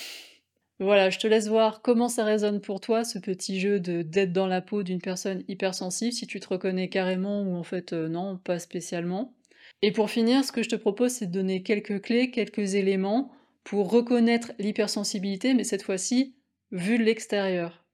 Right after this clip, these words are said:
Si tu te balades avec un hypersensible, surtout s'il est du profil du type extraverti,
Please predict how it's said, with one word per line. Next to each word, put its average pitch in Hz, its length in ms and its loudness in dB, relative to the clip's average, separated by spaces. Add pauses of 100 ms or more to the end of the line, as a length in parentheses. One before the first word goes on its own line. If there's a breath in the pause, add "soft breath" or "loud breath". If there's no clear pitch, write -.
(140)
Si - 200 -2
tu 254 140 0
te 220 60 0
balades 233 500 6
avec 190 540 -2
un 185 160 -2
hypersensible, 190 840 -4
surtout 180 440 -6
s'il 175 320 -6
est 170 80 0
du 165 120 -8
profil 180 640 -4
du 160 140 -8
type - 260 -8
extraverti, 175 800 -4